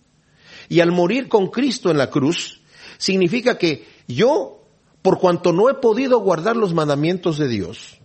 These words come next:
porque nadie ha podido guardar los mandamientos de Dios. Más adelante, el mismo, eh, Santiago dice: "Si tú guardas toda la ley y quebrantas un solo mandamiento,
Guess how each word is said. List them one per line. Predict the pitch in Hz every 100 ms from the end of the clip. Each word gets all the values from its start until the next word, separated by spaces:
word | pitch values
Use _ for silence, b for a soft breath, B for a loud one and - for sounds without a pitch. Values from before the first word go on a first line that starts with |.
| _ _ _ _ _ _ _ _ _
porque | 143 131
nadie | 147 226 220
ha |
podido | 175 147 165
guardar | 127 113 143
los | 127
mandamientos | 117 110 113 127 110
de | 98
Dios. | 120 139 - - _ _ _ _ _ _ _ _ _ _ _ _ _ b -
Más | 139 139
adelante, | 123 117 151 151 131 B B -
el | 131
mismo, | 147 151 151 135 B B B B
eh, | 123 127 123 123 117 -
Santiago | 135 120 143 160 262 185 90 - _ -
dice: | 151 - 113 - _ b b b b
"Si | - 175
tú | - 269 277
guardas | 165 220 247 220 -
toda | - 233 247
la | 202 147
ley | 180 202 147 160 - _ _ _ _ _ _ -
y | 170
quebrantas | 190 190 254 262 214 262
un | 277
solo | - 285 285
mandamiento, | 240 196 196 208 269 233 - 127 101